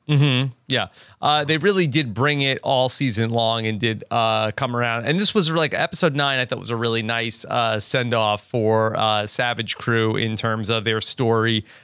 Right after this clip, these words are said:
uh, this season. You know, Phil had teased with us a couple of weeks ago how Carolina was going to have her bi-, I mean, I think this was the big, uh, Carolina redemption moment, uh, that Phil was referencing.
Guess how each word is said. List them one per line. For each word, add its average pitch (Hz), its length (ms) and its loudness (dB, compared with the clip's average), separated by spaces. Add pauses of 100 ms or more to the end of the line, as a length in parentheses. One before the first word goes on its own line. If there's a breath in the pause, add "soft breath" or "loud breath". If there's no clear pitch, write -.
(160 loud breath)
uh, 113 240 0
this 120 200 0
season. 120 440 0 (220 loud breath)
You 165 60 0
know, 170 60 2
Phil 175 240 2
had 160 160 0
teased 156 320 -2
with 139 160 0
us 131 180 0
a 123 60 -6
couple 123 220 -2
of 117 60 0
weeks 127 200 -2
ago 120 320 2
how 110 200 -2
Carolina 160 800 0
was 143 180 -2
going 135 240 -2
to 131 60 0
have 123 260 -2
her 127 100 0
bi-, 123 160 -2
I 151 140 0
mean, 151 120 -2
I 165 80 0
think 151 160 -2
this 135 160 -2
was 113 120 -2
the 110 100 -2
big, 113 300 -2
uh, 113 340 0
Carolina 110 560 -2
redemption 107 540 -2
moment, 101 340 0 (300 loud breath)
uh, 113 260 0
that 117 260 -4
Phil 123 300 0
was 110 140 -2
referencing. 107 580 -2